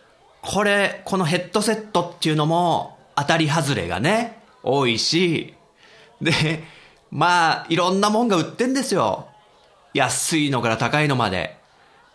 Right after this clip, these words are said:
ね。で、エレコムとかね、安いの売ってるじゃないですか。で、先生も何個か買って、なんか音悪いな、ノイズが入るなとか、あと遅延しちゃうとか。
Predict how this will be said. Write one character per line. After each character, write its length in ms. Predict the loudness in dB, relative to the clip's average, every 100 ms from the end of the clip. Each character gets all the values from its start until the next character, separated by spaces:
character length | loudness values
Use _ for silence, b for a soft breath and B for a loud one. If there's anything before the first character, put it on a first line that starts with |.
| _ _ _ -20 -18 -20 -6
ね。 480 | -2 0 -2 -6 -16 -6
で、 320 | -2 -2 2
エ 60 | 2
レ 140 | 2
コ 180 | 0 -4
ム 140 | -4
と 120 | -6 -4
か 120 | -2
ね、 140 | 0
安 280 | 0 0 -2
い 80 | -2
の 260 | -2 -4
売 60 | -4
っ 20 |
て 120 | -2
る 60 | 0
じ 60 | 0
ゃ 40 |
な 140 | 0
い 20 | -2
で 40 |
す 100 | -4
か。 240 | -6 -6 -10 -14 B B B B
で、 100 | -4
先 220 | 0 0 2
生 120 | 2
も 520 | 2 2 -2 -8 -18 -20 _ 0
何 260 | 0 2
個 140 | -2 -2
か 500 | 0 2 0 -2 -14 -20 _ _ _ _ _ _ _
買 160 | -2 -2
っ 20 | -4 -18 _
て、 420 | -2 0 0 -4 B B B -6
な 240 | -2 0
ん 100 | -2
か 160 | -2 0
音 240 | 0 2
悪 240 | 4 4 2
い 60 |
な、 180 | -2 -4 -2
ノ 200 | 0 2
イ 40 |
ズ 160 | 2 0
が 80 |
入 220 | 2 0 0
る 100 | -2
な 160 | -4
と 100 | -6
か、 220 | -10 -10 B B B B
あ 120 | -4
と 100 | -4
遅 220 | -2 0 2
延 300 | 2 0 0
し 140 | 0
ち 100 | 0
ゃ 60 | -2
う 80 |
と 80 | -4
か。 360 | -8 -8 -10